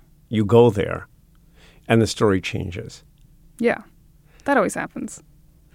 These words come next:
Speaker 1: I think a lot of writers don't understand and, or get, they do understand, but they think it's somehow their fault. Like, the story changes, like, "Wait a second, but I proposed this or I had this idea," and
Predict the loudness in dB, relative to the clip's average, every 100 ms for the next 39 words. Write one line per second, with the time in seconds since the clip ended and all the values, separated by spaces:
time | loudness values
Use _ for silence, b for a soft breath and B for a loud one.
0 | b b b _ _ 0 4 4 4 4
1 | 4 4 4 4 4 2 -2 0 4 4
2 | 2 -2 -6 -2 0 0 -4 -10 -16 -20
3 | -4 2 4 4 2 0 0 -6 -2 0
4 | 4 4 4 0 0 0 2 0 -2 -2
5 | -2 0 -4 -6 -6 -4 -4 -4 -6 -8
6 | 2 6 6 2 -8 _ B B B 0
7 | 0 -6 -2 -2 -2 -2 -2 -2 -4 -6
8 | -8 -4 -2 0 -2 -4 -4 -4 -4 -6
9 | -6 -8 -2 2 2 2 -2 -2 -6 -6
10 | -6 -4 -4 0 0 0